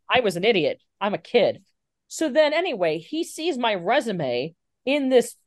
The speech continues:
data bank, and he pulled it. And I'm like, "How did you find me?" And he says, "Oh, yeah, when you apply at C B S, you wind up in a data bank, and everybody can just kinda take from whatever."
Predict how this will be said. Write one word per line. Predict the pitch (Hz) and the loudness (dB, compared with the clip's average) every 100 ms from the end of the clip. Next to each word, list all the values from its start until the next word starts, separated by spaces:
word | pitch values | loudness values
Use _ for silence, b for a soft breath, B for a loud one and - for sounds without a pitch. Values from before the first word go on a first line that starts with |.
| _ - 170 _ - | _ -20 -20 _ 0
data | 208 311 240 | 2 2 2
bank, | 160 131 117 - _ _ _ _ 202 | 0 -2 -6 -16 _ _ _ _ -2
and | 190 | -2
he | 233 | -4
pulled | 226 - 339 330 | -8 2 4 4
it. | 160 131 | 2 0
And | 202 | -2
I'm | 233 | 0
like, | 233 220 | 0 0
"How | 240 330 | -2 -4
did | 381 | -4
you | 302 - | -8 -6
find | 233 339 202 | -4 -2 -4
me?" | 123 78 - b b 240 | -6 -10 -20 b b -2
And | |
he | 302 | -2
says, | 320 294 | 2 2
"Oh, | 349 | 4
yeah, | 320 | 4
when | 233 226 | 0 -2
you | 277 | -4
apply | 262 269 | 0 0
at | 208 | 0
C | - 240 | -6 -8
B | 214 240 | 0 2
S, | 240 - | 0 -2
you | 226 | -4
wind | 233 240 | -2 -2
up | 220 | -4
in | |
a | 185 | -2
data | 208 254 | 2 2
bank, | 190 180 196 | 2 0 -2
and | 208 | -2
everybody | 233 254 247 240 | 0 0 0 -2
can | 233 | -4
just | 202 196 | -12 -6
kinda | 214 185 | -4 -2
take | - 208 | -2 -4
from | 202 165 | -4 -2
whatever." | 170 233 214 127 | 2 2 2 -2